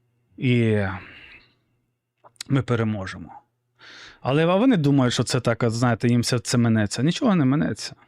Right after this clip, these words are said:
Вони будуть відповідати по повній за всі свої, а, гріхи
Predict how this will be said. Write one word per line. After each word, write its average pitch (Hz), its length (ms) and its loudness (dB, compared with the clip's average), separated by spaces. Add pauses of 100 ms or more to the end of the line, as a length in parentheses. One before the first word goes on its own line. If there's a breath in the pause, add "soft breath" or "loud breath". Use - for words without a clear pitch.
(760 loud breath)
Вони 131 220 2
будуть 120 280 0
відповідати 113 800 -2
по 117 160 -12
повній 113 580 -6 (520 loud breath)
за 123 160 -2
всі 143 480 2
свої, 123 800 0 (320 loud breath)
а, 117 580 2
гріхи 123 600 0